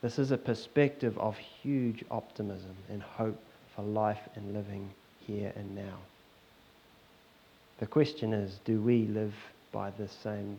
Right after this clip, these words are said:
form of perspective? Do we have that same optimism? Something to think about.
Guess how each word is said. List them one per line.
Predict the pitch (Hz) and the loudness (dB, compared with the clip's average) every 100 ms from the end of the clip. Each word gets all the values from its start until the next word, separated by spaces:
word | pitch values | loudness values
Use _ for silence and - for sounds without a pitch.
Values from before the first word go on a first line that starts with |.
| - | -10
form | 107 101 | -8 -6
of | 101 - | -8 -12
perspective? | - - 107 - 107 104 - - - - - - - | -18 -12 -12 -12 -14 -16 -18 -20 -20 -20 -20 -20 -12
Do | 98 | -4
we | 113 117 | 0 0
have | 101 107 101 | 0 -4 -4
that | 107 90 - | -6 -6 -6
same | 104 98 101 | -6 -6 -6
optimism? | 98 - 101 98 98 92 - - - - - - - - - - - - - - - - - - - - - - - - - - - - - - - - - - - - - - - - | -10 -10 -10 -10 -12 -14 -18 -20 -20 -20 -20 -20 -20 -20 -20 -20 -20 -20 -20 -20 -20 -20 -20 -20 -20 -20 -20 -20 -20 -20 -20 -20 -20 -20 -20 -20 -20 -20 -20 -20 -20 -20 -20 -20 -20 -6
Something | 113 117 123 | -2 0 0
to | 127 | 0
think | - 110 98 | 2 2 0
about. | - | -10